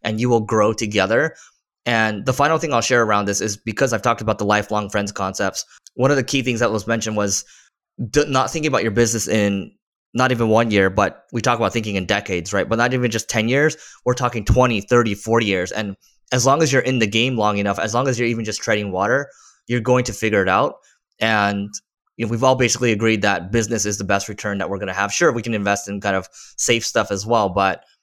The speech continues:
it is the, it's the best thing. And none of us really need to be playing the game anymore, but we really enjoy playing the game. And that's why we do it. It's not a, even about, sure, the making money part is fun, like, it keeps score, but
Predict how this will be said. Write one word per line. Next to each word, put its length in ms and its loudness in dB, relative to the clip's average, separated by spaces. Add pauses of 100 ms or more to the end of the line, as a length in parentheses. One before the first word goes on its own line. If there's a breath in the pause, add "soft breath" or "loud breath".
(200)
it 80 4
is 160 2
the, 220 -2
it's 240 -4
the 80 -6
best 260 2
thing. 160 2
And 160 -2
none 120 2
of 100 0
us 220 0
really 200 0
need 220 -2
to 40 -6
be 160 -2
playing 300 -2
the 80 -4
game 260 -2
anymore, 460 -2 (240 soft breath)
but 80 2
we 100 2
really 320 4
enjoy 400 2
playing 240 -2
the 80 -2
game. 240 0
And 120 -6
that's 180 0
why 100 0
we 140 -2
do 220 -2
it. 200 -6 (340 loud breath)
It's 140 -8
not 160 2
a, 180 -4
even 220 -2
about, 300 0 (260 soft breath)
sure, 160 2
the 80 2
making 300 0
money 200 2
part 240 2
is 120 -2
fun, 260 0
like, 140 -2
it 80 -6
keeps 240 -6
score, 340 0
but 320 0